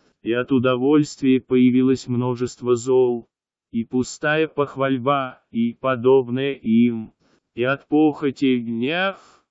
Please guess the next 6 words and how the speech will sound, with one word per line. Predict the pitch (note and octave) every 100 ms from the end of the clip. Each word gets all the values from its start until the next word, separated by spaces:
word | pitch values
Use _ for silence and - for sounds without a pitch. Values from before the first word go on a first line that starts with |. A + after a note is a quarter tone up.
| _
ярость | - G2 G2 B2+ D3 D#3 D#3 - -
со | - C#3+
злобой, | C3+ C#3 C#3+ E3 E3 C#3+ C#3 C3 - _
и | A#2+ B2+
влечением | B2 B2+ C3 - C3+ C3+ C3 C#3 C3 B2
горьким, | A2+ D3 E3+ D3+ - D3 C3+ B2+